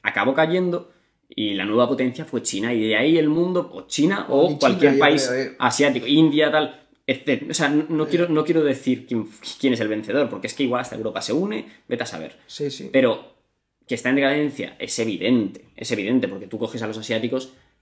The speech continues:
Speaker 1: y son más trabajadores, más espabilados, más despiertos. Ese tipo de cosas muestran que, bueno, y la influencia china a nivel económico, que al final el dinero es lo que mueve el puto mundo.
Speaker 2: Sí, sí, es así.
Speaker 1: Mm, si analizáis, hay una foto, creo que la, la pondré por aquí.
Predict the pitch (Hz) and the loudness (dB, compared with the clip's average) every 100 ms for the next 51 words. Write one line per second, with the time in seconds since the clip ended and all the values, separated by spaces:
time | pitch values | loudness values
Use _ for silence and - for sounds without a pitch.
0 | _ - 113 - 101 98 - 92 90 92 | _ -16 -12 -8 -8 -10 -10 -10 -10 -6
1 | 95 95 92 95 101 - 95 95 101 101 | -4 -2 -4 -8 -10 -6 -4 -2 -2 -2
2 | 98 - 104 101 98 - - - - - | -4 -6 -6 -6 -6 -6 -8 -14 -16 -14
3 | - 233 208 165 - - - - _ - | -6 -2 -2 -4 -8 -10 -12 -14 _ -2
4 | 123 139 135 135 131 - - 127 127 135 | 2 4 6 8 6 2 0 4 6 6
5 | 143 139 120 104 117 110 85 92 - 95 | 2 0 0 0 2 0 0 -8 -8 -6
6 | 104 - - 110 92 90 107 110 110 117 | -2 -2 0 0 0 -2 -2 -2 0 0
7 | 123 110 98 113 120 113 113 90 98 90 | 0 -4 -4 0 0 0 -2 -4 -6 -6
8 | 95 127 90 - 156 127 120 131 135 135 | 0 0 0 -2 -2 0 2 4 4 0
9 | - _ - 123 139 - 101 95 98 - | -6 _ -8 -4 -4 -4 -6 -6 -8 -10
10 | 101 101 101 - 110 107 123 120 143 110 | -10 -8 -4 -2 0 0 -2 0 0 0
11 | - - 113 135 127 135 147 131 131 117 | -4 -8 -2 0 2 0 0 0 0 0
12 | 113 107 104 110 110 101 98 92 | 0 -4 -4 -4 -4 -4 -6 -12